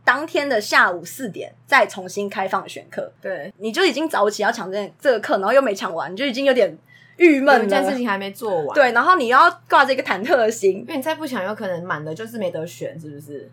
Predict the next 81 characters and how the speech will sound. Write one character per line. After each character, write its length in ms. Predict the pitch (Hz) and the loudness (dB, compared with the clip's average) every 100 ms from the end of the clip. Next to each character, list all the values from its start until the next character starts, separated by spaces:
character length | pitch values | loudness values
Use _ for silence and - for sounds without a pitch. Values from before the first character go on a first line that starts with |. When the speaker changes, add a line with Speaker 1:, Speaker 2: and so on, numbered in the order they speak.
| _ | _
Speaker 1:
对， 320 | - 254 160 - | 2 4 2 -2
因 80 | 381 | 0
为 60 | 480 | 2
它 60 | 466 | 0
其 80 | 285 | -4
实 80 | |
是 60 | 285 | -2
会 80 | 370 | 0
开 160 | 349 | 2
刚 120 | 285 277 | 0 2
刚 140 | 262 | 2
好 80 | 220 | 0
的 80 | 175 | -6
名 240 | 165 165 | -10 -10
额， 240 | 123 107 - - | -10 -12 -14 -18
Speaker 2:
哦。 240 | 185 180 | -14 -8
Speaker 1:
所 100 | 175 | -2
以 40 | 339 | 0
你 100 | 277 | 0
如 140 | 247 | 0
果 180 | 277 277 | 2 2
就 240 | 208 269 | 0 -6
是 80 | 277 | -6
你 100 | 247 | -6
想 200 | 247 190 | -4 -4
去 200 | 180 294 | -6 -6
的 120 | 220 | -4
那 100 | 202 | -4
些 140 | 226 220 | -4 -6
课 320 | - - - | -2 0 0
都 80 | - | -4
没 260 | 254 - - | -6 -8 -10
了， 140 | - - _ - | -14 -16 _ -18
Speaker 2:
你 80 | |
就 160 | 185 233 | -10 -10
只 120 | 202 | -8
能 120 | 180 180 | -10 -10
选 160 | 180 | -8
那 100 | 180 | -8
些 160 | 196 196 | -8 -10
比 80 | - _ | -12 _
较 160 | 202 185 - | -10 -8 -6
更 160 | 233 | -6
不 80 | 208 | -6
方 200 | 214 175 | -6 -6
便 140 | 180 175 | -8 -10
的 80 | |
地 180 | 151 160 | -10 -14
方。 140 | 156 - | -8 4
Speaker 1:
对， 420 | 247 190 127 - - | 6 6 2 -12 -14
然 100 | - 233 | -8 0
后 220 | 349 320 | 2 4
呢， 300 | 269 254 254 - - | 4 4 0 -8 -6
好 120 | 214 | -2
不 80 | 254 | 2
容 120 | 254 | 2
易 60 | 208 | 2
等 140 | 208 | 0
等 100 | 190 | -2
等 140 | 180 175 | -6 -8
等 80 | 170 | -8
到 80 | 208 | -8
四 160 | 226 | -10
点， 200 | 180 123 190 | -10 -10 -8
又 120 | - 240 | -2 -2
开 200 | 240 208 | -2 -4
始 140 | - | -6
了 80 | 87 | -10
哦， 200 | 104 - _ - | -10 -10 _ -14
就 100 | 208 | -6
是 60 | 226 | -2
又 120 | 214 | -2
抢。 240 | 208 131 | -2 -6
我 120 | 190 | -4
四 260 | 208 - 359 | -6 -4 -2
点 160 | 220 185 | -2 -4
的 100 | 180 | -6
时 140 | 180 | -8
候， 320 | 202 220 190 | 0 2 2
我 160 | 160 214 | -2 -6
只 400 | - 196 156 | -6 -14 -14